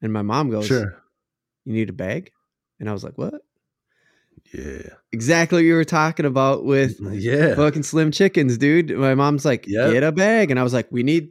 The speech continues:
Speaker 1: three of 'em." And she
Speaker 2: Shake
Speaker 1: goes,
Speaker 2: 'em
Speaker 1: "Okay."
Speaker 2: up.
Speaker 1: <laughs>
Speaker 2: Yeah. Nice.
Speaker 1: Yeah. So we fucking did it up. And we had a Buffalo Wild Wings sauce in the house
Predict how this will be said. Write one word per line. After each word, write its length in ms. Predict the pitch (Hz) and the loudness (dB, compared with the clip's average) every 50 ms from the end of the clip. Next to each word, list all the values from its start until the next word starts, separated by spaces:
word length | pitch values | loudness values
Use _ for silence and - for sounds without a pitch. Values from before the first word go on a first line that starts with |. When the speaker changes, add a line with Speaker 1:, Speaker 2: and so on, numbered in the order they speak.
| _ - | _ -8
Speaker 1:
three 300 | 170 170 196 214 233 240 | -4 -2 -2 0 2 0
of 120 | 233 185 | 2 2
'em." 160 | 143 113 98 - - _ - - | 0 -2 -2 -6 -12 _ -6 -4
And 100 | 117 117 | -4 -4
she 80 | - - | -2 -2
Speaker 2:
Shake 100 | - - | -2 -2
Speaker 1:
goes, 160 | 113 98 104 | -2 -2 -2
Speaker 2:
'em 80 | 113 - | -2 -2
Speaker 1:
"Okay." 180 | 156 156 160 | 0 2 2
Speaker 2:
up. 140 | 175 180 180 _ _ _ _ _ _ - | 0 0 0 _ _ _ _ _ _ -10
Speaker 1:
<laughs> 100 | - - - - 440 - - 453 - _ - - - _ _ - | -8 -8 -8 -6 -8 -8 -6 -8 -10 _ -12 -16 -16 _ _ -10
Speaker 2:
Yeah. 600 | 95 98 104 113 123 131 113 110 95 73 73 76 76 - _ _ _ _ - - | -6 -4 0 0 0 0 0 -2 -4 -4 -8 -12 -16 -20 _ _ _ _ -12 -8
Nice. 420 | 82 87 90 80 78 - - - - | -6 -4 -4 -6 -8 -12 -14 -10 -2
Speaker 1:
Yeah. 420 | 123 131 135 143 151 147 127 107 113 _ _ _ _ _ _ - | 0 2 4 4 4 2 0 -2 -4 _ _ _ _ _ _ -2
So 100 | - 156 | 0 2
we 120 | 175 202 | 2 2
fucking 340 | 185 226 220 220 196 147 127 | 2 2 0 0 0 0 2
did 160 | 117 170 160 | 2 2 4
it 80 | 160 151 | 4 4
up. 240 | 160 123 - _ _ _ _ _ _ _ _ - - | 2 0 0 _ _ _ _ _ _ _ _ -4 0
And 440 | 151 175 170 139 120 110 - - _ _ _ _ _ _ _ _ _ _ - | 2 2 2 2 0 -2 -6 -10 _ _ _ _ _ _ _ _ _ _ -4
we 140 | 127 127 123 | -2 -2 -2
had 300 | 104 - 131 139 147 156 | -2 -2 -2 -2 0 0
a 40 | 160 | 0
Buffalo 420 | 139 147 147 143 - 156 151 147 | 0 -2 -2 -2 -2 -2 0 0
Wild 300 | 139 143 135 131 127 120 | 2 2 2 0 0 -2
Wings 280 | 113 113 110 107 110 - | -4 -4 -6 -6 -8 -6
sauce 500 | - 110 98 98 101 107 - - - - _ _ _ _ _ | -6 -6 -6 -6 -8 -10 -12 -16 -20 -20 _ _ _ _ _
in 160 | - - 123 147 | -4 0 0 2
the 80 | 156 | 2
house 480 | 143 131 104 92 95 - - - - | 0 0 -2 -2 -4 -8 -14 -20 -20